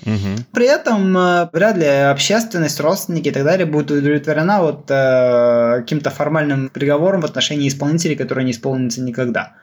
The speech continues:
Speaker 2: Поэтому, как минимум, дальнейшего расследования и попытки выдвинуть обвинение каким-то российским военным, ну,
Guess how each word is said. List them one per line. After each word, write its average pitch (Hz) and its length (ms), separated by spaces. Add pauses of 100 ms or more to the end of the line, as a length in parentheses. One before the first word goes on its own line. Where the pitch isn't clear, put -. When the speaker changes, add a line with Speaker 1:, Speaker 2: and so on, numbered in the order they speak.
(340)
Speaker 2:
Поэтому, 170 520
как 160 220
минимум, 160 720
дальнейшего 160 540
расследования 165 840
и 170 80
попытки 127 1400
выдвинуть 143 460
обвинение 147 540
каким-то 123 960
российским 123 480
военным, 147 720
ну, 117 500